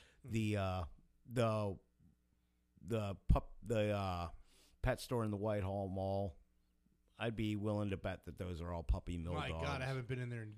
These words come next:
Speaker 1: years.
Speaker 2: Yeah. They have, I mean, they have a lot of cute little dogs, but, you know, I would rather, I would much rather adopt a dog
Speaker 1: Hmm.
Speaker 2: because, you know, I mean, shelter dogs are, are, are great dogs. Muggsy was a shelter
Speaker 1: Yeah.
Speaker 2: dog. Thor was a shelter dog.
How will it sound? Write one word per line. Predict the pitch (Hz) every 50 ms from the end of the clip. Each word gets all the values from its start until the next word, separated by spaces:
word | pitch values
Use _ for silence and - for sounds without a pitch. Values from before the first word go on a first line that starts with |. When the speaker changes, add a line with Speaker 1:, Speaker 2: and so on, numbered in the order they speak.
| 107 104
Speaker 1:
years. | 113 127 135 135 131 127 120 113 98 - - - - _ _
Speaker 2:
Yeah. | - - 104 98 90 85 82 - - - - - -
They | - 190 220
have, | 233 220 165 -
I | 170
mean, | 175 170 160
they | 156
have | 160 156 123
a |
lot | 117 123 123 110 104
of | 92
cute | - - 120 101 69
little | 87 90 92
dogs, | 80 87 78 82 85 85 82 - - -
but, | - 82 85 85 - - - - _ _ _ - - - - _ -
you | - 127
know, | 123 -
I | 107 147 160
would | 160 151 143 123
rather, | 120 117 113 110 113 104 110 104 101 98 - 90
I | 107
would | 117 117 120
much | 120 123 120 110 -
rather | 117 110 104 104 104 101 78
adopt | - 95 78 - 76 73 82 - -
a | 85
dog | 76 85 80 82 85 85 82 - -
Speaker 1:
Hmm. | 165 185 208 185 _ _ _ _ _ _ _ - - _ - - _ _ _ -
Speaker 2:
because, | - 110 90 98 95 92 90 87 85 85 - - - - - - _ _ _ _ _ -
you | 101 117
know, | 110 101 98 73
I | 98 120 123
mean, | 110 135 139 135
shelter | - - 165 147 135 -
dogs | 127 113 123 113 117 113 98 90
are, | 95 92 92 -
are, | - 101 92 80 87 98 90 - -
are | 90 90
great | 80 95 92 85 69
dogs. | - 90 78 65 64 69 - - - _ _ _ _ _ _ _ - 117
Muggsy | 135 143 143 135 127 135
was | 135 123 117 113
a | 117
shelter | 104 - 117 107 98 101
Speaker 1:
Yeah. | 107 92
Speaker 2:
dog. | 110 104 104 107 104
Thor | - - 123 117 120
was | 117 117 107
a | 107 104
shelter | - - 107 101 95 98
dog. | 98 98 101 98 101 104 104